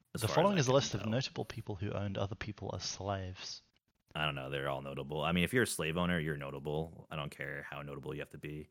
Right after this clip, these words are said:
Speaker 1: So I don't see Larry David anywhere on here. So somebody should probably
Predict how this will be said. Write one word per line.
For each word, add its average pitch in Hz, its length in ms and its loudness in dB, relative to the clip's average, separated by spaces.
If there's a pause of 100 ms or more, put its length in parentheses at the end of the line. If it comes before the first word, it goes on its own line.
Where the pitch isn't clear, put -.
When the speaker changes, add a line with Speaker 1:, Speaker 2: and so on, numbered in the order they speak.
(540)
Speaker 1:
So - 160 2
I 87 60 10
don't 123 140 8
see 131 120 2
Larry 90 320 8
David 76 320 2
anywhere 67 320 -2
on 65 140 -6
here. 67 240 -8
So - 160 -6
somebody 104 160 0
should - 100 -6
probably - 240 4